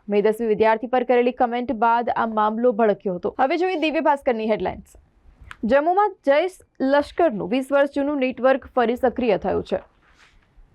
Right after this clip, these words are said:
તો ચાંદીપુરા વાયરસથી સત્યાવીસ બાળકો ગુમાવ્યા. હવે સેમ્પલની તપાસ ગાંધીનગરમાં થશે.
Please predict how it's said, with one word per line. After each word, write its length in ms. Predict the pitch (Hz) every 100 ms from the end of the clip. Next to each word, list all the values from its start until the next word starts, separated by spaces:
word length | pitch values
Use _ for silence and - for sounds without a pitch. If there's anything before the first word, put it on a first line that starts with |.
| - - _
તો 80 | 208
ચાંદીપુરા 540 | 202 233 240 233 269 254
વાયરસથી 480 | 254 262 262 277
સત્યાવીસ 520 | 262 269 - 262 247 277
બાળકો 500 | 233 247 254 254 262 247 -
ગુમાવ્યા. 600 | - 247 240 240 247 254
હવે 240 | 254 233 233
સેમ્પલની 480 | 240 254 247 294 285
તપાસ 420 | 285 277 262 277
ગાંધીનગરમાં 640 | 269 262 302 294 269 240 185
થશે. 340 | 208 208